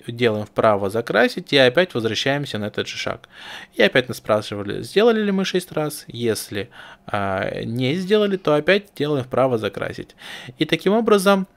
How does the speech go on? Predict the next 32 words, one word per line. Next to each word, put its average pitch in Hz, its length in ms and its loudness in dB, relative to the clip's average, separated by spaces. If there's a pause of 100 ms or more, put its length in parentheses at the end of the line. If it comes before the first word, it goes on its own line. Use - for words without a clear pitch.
(140)
а, 117 520 4
мы 117 480 0
делаем 101 320 2
шесть 123 280 -4
раз, 220 260 8
и - 20 -2
когда 127 240 4
мы 110 140 0
приходим 110 420 0
на 104 80 -4
этот 98 240 -8
блок, 107 300 -2
и 110 40 -2
нас 104 140 -4
спрашивают, 101 400 -4
сделали 110 460 2
ли 101 60 -4
мы 101 120 -6
шесть - 300 -8
раз, 101 300 -2 (360)
мы 127 200 0
уже 113 160 0
отвечаем 98 460 -6
здесь 98 280 -6
"да", 214 340 4
и, 151 420 -4
э, 104 440 -4
у 117 100 -6
нас 165 300 -4
выходит 139 420 -6
из - 80 -12
цикла. - 400 -8